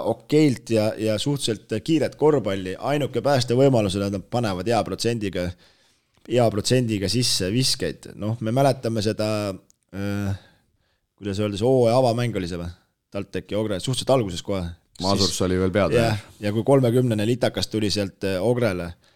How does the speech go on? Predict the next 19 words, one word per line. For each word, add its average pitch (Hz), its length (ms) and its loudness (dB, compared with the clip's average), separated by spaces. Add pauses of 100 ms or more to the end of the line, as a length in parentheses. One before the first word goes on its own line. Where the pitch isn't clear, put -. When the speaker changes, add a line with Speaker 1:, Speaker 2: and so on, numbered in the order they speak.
(260)
Speaker 1:
noh, 92 100 -6
seal 147 220 4
käis 117 100 2
kõik 151 240 2
ühte 139 320 4
väravasse, 101 400 2
see 95 140 -4
Talteki 127 560 0
inten-, 117 260 -2 (320)
intensiivsus 117 800 2
ja 113 140 2 (400)
nad 110 180 -4
jooksid 135 380 4
lihtsalt 107 260 -2
nad 110 140 -2
üle 139 140 4 (100)
ja 104 180 0
nautisid 117 480 0
mängu. 107 380 -6